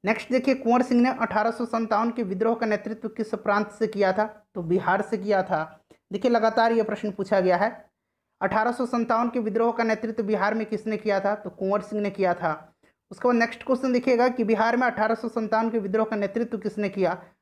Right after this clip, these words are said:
तो कुंवर सिंह ने किया था। देखिए, कितना बार किस तरह से प्रश्न को इसी तरह से घुमा फिरा के लगातार कई बार पूछा गया है। देखिए, निम्नलिखित में से कौन अठारह सौ सत्तावन के विद्रोह में अंग्रेजों का सबसे कट्टर दुश्मन था?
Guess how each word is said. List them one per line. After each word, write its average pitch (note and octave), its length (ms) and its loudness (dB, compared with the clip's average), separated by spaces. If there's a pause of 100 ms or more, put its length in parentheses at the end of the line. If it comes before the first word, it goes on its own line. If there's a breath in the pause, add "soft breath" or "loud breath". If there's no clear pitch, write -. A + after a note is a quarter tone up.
(520)
तो A3+ 60 2
कुंवर G#3+ 300 4
सिंह G#3+ 160 2
ने G3 100 4
किया D3 200 2
था। E3 80 -4
देखिए, G#3+ 220 0
कितना B3 420 2
बार B3 160 4
किस B3 380 -2
तरह A#3 140 4
से A#3 120 0
प्रश्न A3+ 300 0
को A#3+ 140 0
इसी A3 180 -4
तरह A3 200 2
से A3+ 100 2
घुमा G#3 300 4
फिरा G3+ 240 4
के A#3 140 0
लगातार G3 500 2
कई G3+ 140 2
बार E3+ 140 2
पूछा D3+ 300 -2
गया A2 200 -4
है। G#2+ 260 -14 (380 soft breath)
देखिए, G#3+ 200 2
निम्नलिखित B3+ 360 2
में B3+ 80 2
से B3+ 120 0
कौन B3 220 2
अठारह A3 360 0
सौ A#3 140 -6
सत्तावन A3+ 420 0
के A#3 100 -2
विद्रोह G#3+ 280 4
में A3+ 120 2
अंग्रेजों G#3 380 2
का A3 140 2
सबसे G#3+ 380 -2
कट्टर G#3 420 0
दुश्मन F3+ 380 -2
था? F3 400 -2